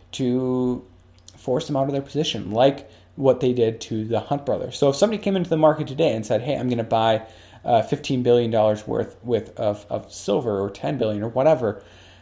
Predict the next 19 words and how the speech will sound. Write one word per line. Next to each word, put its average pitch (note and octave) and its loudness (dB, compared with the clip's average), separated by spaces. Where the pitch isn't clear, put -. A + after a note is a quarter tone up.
um, B2+ -2
they, D#3+ 8
they B2+ 2
very C3+ 0
well C3 4
could B2+ -4
be A#2+ 0
forced A2 -2
out G#2+ -2
of G2+ -2
their G2 0
silver G2+ -6
position. - -14
They A#2 0
would A#2 0
receive A#2 -4
quite B2 -2
a B2 -6
public A2 -4